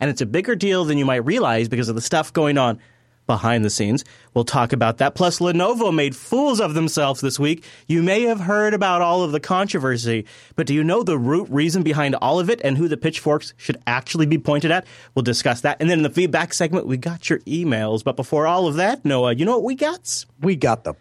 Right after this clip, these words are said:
Speaker 2: picks.
Speaker 1: You got it. We got the picks. And, uh, I, I am, uh, I gotta, I, I wanted to make sure we had a, a themed matched episode this week.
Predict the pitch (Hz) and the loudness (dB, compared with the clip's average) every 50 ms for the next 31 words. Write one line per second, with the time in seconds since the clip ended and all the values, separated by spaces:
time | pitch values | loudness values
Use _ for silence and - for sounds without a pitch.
0 | _ _ _ _ - - - - - - - - - - - 392 381 392 427 427 | _ _ _ _ 0 2 2 2 0 -2 -10 -10 -8 -4 -4 -2 0 0 0 0
1 | 403 392 359 190 151 156 185 247 247 247 233 220 214 190 214 190 180 214 214 175 | 0 0 0 0 0 0 0 0 0 0 0 -2 -2 -2 -4 -4 -2 -2 -2 -2
2 | 131 120 - 147 139 139 139 131 139 135 131 127 - - 156 180 175 170 - - | -2 -2 -2 0 0 0 0 0 2 2 2 2 0 0 0 0 0 0 0 0
3 | 151 165 170 165 160 151 139 135 127 123 120 123 120 107 110 - - - _ _ | 0 0 2 2 2 0 0 2 2 2 2 2 2 0 -2 -6 -10 -16 _ _
4 | _ _ - 123 131 - 147 156 175 165 147 139 - 139 151 147 147 - 143 156 | _ _ -2 0 0 0 0 0 0 2 0 0 0 0 -2 -2 -2 -2 -2 0
5 | 170 185 190 180 156 143 143 147 147 127 - - 175 160 151 151 143 147 135 127 | 0 2 2 2 0 0 0 0 -2 -2 -2 0 0 0 2 2 2 2 2 2
6 | 123 113 - 120 117 - - - - 185 185 185 185 190 196 180 - 135 139 147 | 0 0 0 -2 -4 -6 -6 -4 -2 0 2 2 2 2 2 0 0 0 2 2
7 | 151 156 165 - - - 156 - 170 156 - 175 170 165 175 180 - - 185 202 | 2 0 0 -2 0 -2 0 0 0 0 0 0 0 0 0 -2 0 0 -2 -2
8 | 208 | -4